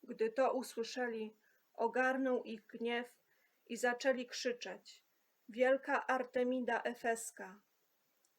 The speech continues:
Zamieszanie objęło całe miasto. Porwawszy Gajusa i Ars-, Arystacha, Macedończyków, towarzyszy Pawła,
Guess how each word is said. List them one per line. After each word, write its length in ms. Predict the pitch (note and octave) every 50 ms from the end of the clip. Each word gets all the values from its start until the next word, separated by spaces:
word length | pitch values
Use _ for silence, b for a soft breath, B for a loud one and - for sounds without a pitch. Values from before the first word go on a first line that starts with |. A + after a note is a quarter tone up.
| _ _ -
Zamieszanie 760 | B3 B3+ B3 A#3+ A#3+ B3 B3 - C#4 C#4 C#4+ C#4 C4 B3 -
objęło 400 | - A#3 B3+ B3 C4 B3+ B3 B3
całe 320 | B3 - C4 A#3+ A#3 A#3
miasto. 600 | A3+ G#3+ G3+ G3 G3 F#3+ - - - G3 F#3+ G3+ - _ b b b b b b b b b _
Porwawszy 680 | - A#3 A#3+ A#3+ G#3+ C4 C4 C4 C4 - - C4 A3+
Gajusa 640 | - A#3+ A#3 A#3 A#3+ B3+ B3+ - - C4 B3 A3+ -
i 260 | - - A#3 A#3 -
Ars-, 340 | - A#3 A#3+ A3+ - - - _ _
Arystacha, 800 | A#3 A#3 A3+ A#3 A3+ - - B3 A#3 A#3 A3 - A3 G#3+ G#3+ - _ _ _ _ _ b b b b b b b -
Macedończyków, 960 | B3 B3 B3+ B3+ - B3 A#3+ B3 A#3+ A#3+ A#3+ - C#4 C#4 C4+ - G#3+ - -
towarzyszy 560 | - A3+ G3+ A#3 A#3+ A3 A#3+ A#3+ - B3+ B3
Pawła, 520 | - A#3 A3 G#3+ G#3 G3 G#3+ G#3 G#3+ G#3+